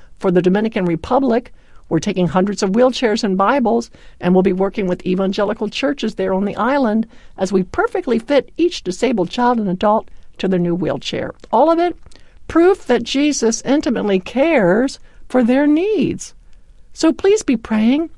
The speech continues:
that hearts will be open to the good news of Christ as we demonstrate his love with the practical help of each wheelchair. Our presence in the Dominican Republic over the next two weeks is clear evidence that Jesus cares for the disabled,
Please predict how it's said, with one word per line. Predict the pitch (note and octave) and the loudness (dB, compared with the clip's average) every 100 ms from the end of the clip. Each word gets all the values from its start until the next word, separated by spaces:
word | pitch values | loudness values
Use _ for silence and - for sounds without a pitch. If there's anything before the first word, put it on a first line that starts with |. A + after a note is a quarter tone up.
| - - | -20 -4
that | C#4 A#3+ | -2 0
hearts | - F#4+ G4+ | 0 0 0
will | B3+ | 0
be | A#3+ | 0
open | - C4 C4 | 2 2 2
to | A3 | 2
the | F#3 | 0
good | - C4+ | 0 2
news | G#3+ A3 | 4 2
of | A3+ | -2
Christ | - - C#3 C3 - - - - - - | -6 -8 -6 -6 -8 -16 -20 -20 -18 -8
as | F3+ | -4
we | A3+ D4 | 0 0
demonstrate | C#4+ D4+ C#4+ - B3+ | 2 2 2 0 0
his | A#3+ G#3+ | 0 0
love | A3 C#4+ A3+ E3 E3 - - - | 0 2 4 2 -2 -10 -20 -6
with | F#3+ F3+ | -2 0
the | E3+ | -2
practical | - A3+ A3+ G3+ | -2 -2 0 0
help | F3+ G3 F#3 | 2 2 2
of | D3 D#3+ | 0 0
each | E3+ - | -2 -2
wheelchair. | D#3 D3 - D3+ C3 D3 - - - - - | -4 -2 -4 -4 -4 -8 -14 -20 -20 -10 -4
Our | G#3+ | -2
presence | - C4+ C#4 G#3+ A#3+ | 2 2 2 0 2
in | |
the | A3 | 0
Dominican | G#3 G#3+ A3+ A3+ G3+ | 0 0 0 -2 -2
Republic | F#3+ - C4 G#3+ F#3 | -2 0 2 2 0
over | F3+ | -2
the | F3+ | 0
next | F#3 G#3+ - | -2 -4 -6
two | A#3 | -4
weeks | A3 A#3 B3+ - - - - - | 0 0 -2 -8 -18 -20 -20 -6
is | B3 - | -4 -4
clear | - D4 D4+ D#4+ D#4 | -4 -2 0 2 0
evidence | C4 G#3+ G#3 G3 - | -2 -2 -2 -4 -4
that | A3 - | -6 -6
Jesus | - C4 C#4 C4 C#4+ - | -4 -2 -2 -2 -4 -6
cares | - C4 A#3+ B3 - | -2 0 2 0 -2
for | B3 A#3 | 0 0
the | A3 | -2
disabled, | A#3+ A3+ G3+ F#3 F3+ G#3+ | -4 -4 -2 -2 -2 -4